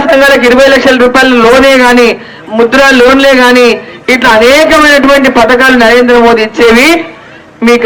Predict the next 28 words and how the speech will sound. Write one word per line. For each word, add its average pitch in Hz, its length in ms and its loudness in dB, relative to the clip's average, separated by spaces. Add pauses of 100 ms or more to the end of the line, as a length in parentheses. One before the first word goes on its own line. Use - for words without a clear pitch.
అందియాలంటే 240 680 0 (640)
మీరందరూ 240 480 0
కూడా 240 240 2
మీ 220 60 0 (120)
ఆడబిడ్డ, 233 380 -2 (120)
మీ 214 60 -2 (100)
అక్క, 220 200 -6 (240)
చెల్లి 233 200 0
అయిన 220 180 0
అరుణమ్మను 254 440 2 (840)
కమలం 247 420 0
పువ్వు 233 260 2
గుర్తు 233 200 0
మీద 240 180 2 (120)
ఓటేసి 226 360 0 (100)
గెలిపియాలి. 202 480 -2 (1400)
మరి 226 200 0
కొల్పూరు 240 400 2
గ్రామంలో 254 440 0 (100)
అక్కలు, 254 380 -2
అన్నలు, 254 260 0 (120)
తమ్ములు, 262 320 2 (580)
మీరు 240 240 0
మొన్న 254 160 0 (160)
ఎవరు 269 200 2 (120)
ఏ 269 40 2 (120)
పార్టీకి 269 380 -2
వేసిన 254 280 -2